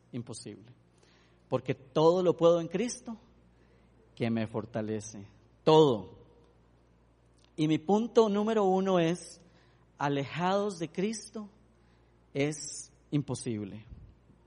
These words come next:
La actitud de Cristo no se logra actuando, fingiendo,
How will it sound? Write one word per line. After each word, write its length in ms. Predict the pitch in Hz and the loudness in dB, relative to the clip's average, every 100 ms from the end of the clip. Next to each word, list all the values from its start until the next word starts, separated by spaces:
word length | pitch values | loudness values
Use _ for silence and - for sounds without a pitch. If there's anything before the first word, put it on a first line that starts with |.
| _ _ _ _ _ _ _ _ - _ _ _ | _ _ _ _ _ _ _ _ -20 _ _ _
La 140 | 139 | 0
actitud 420 | 156 - 170 202 202 | 0 0 0 2 8
de 160 | 220 | 8
Cristo 540 | 220 226 226 - 214 98 - - _ _ _ 131 | 8 2 2 -2 -4 -4 -10 -16 _ _ _ 0
no 260 | 156 185 | 4 4
se 220 | 180 196 | 2 2
logra 600 | 175 170 185 185 190 190 - - - | 8 8 8 6 -2 -4 -10 -18 -14
actuando, 640 | 123 - 131 135 156 185 - - _ _ _ _ _ - - | -14 0 4 4 2 -4 -8 -20 _ _ _ _ _ -20 -10
fingiendo, 720 | 135 123 131 139 147 170 180 | -6 -2 0 0 -2 -6 -10